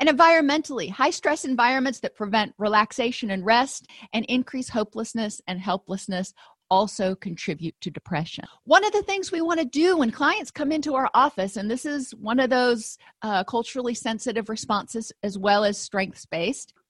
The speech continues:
ask them what depression means to them. What caused it? Where did it come from? What do you think is making it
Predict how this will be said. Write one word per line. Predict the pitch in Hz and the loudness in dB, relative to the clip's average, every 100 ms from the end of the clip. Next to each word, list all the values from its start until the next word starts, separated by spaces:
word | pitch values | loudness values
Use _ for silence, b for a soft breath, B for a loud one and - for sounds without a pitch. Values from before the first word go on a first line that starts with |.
| _ | _
ask | 262 466 - | 2 4 0
them | 226 208 196 | 0 0 2
what | 220 359 | 2 2
depression | 427 - 349 - 311 240 | -4 -2 0 0 2 2
means | 247 311 - | 2 0 -4
to | - | -10
them. | 190 - 175 165 _ _ | -6 -6 -6 -12 _ _
What | 190 302 | 0 0
caused | - 254 269 311 - | -2 4 4 4 2
it? | - | -2
Where | 185 208 | 0 0
did | 269 | 0
it | 277 - | -2 -4
come | 262 277 | -2 -2
from? | 285 - 170 147 - B B | -2 -2 -2 -2 -6 B B
What | 196 226 254 | 2 4 4
do | |
you | 269 285 | 2 0
think | - 254 247 | 0 0 0
is | - 226 220 | 2 4 4
making | 214 214 214 254 233 | 0 -2 0 -2 0
it | 214 214 196 - | 2 2 0 -8